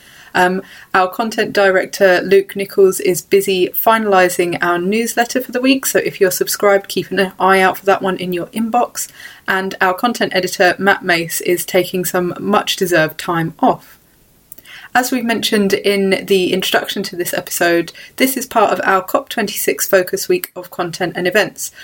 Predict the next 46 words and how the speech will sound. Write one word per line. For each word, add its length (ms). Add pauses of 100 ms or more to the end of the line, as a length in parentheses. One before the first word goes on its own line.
(160)
which 180
has 140
been 140
going 240
on 120
since 260
Monday, 440
that's 240
September 440
sixth, 540 (140)
twenty 340
twenty-one. 720 (440)
Um, 280
and 200
this 160
is 120
hosted 340
as 140
part 280
of 80
our 140
six-month-long 800
Countdown 480
to 80
cop 240
twenty-six 520
festival, 560 (380)
made 220
possible 400
by 260
our 220
headline 380
partner, 560
Virgin 420
Media 320
O 180
two. 380 (360)
Our 120
partners 420
for 80
this 240
week 160
specifically 680
are 280
E 140
Y, 320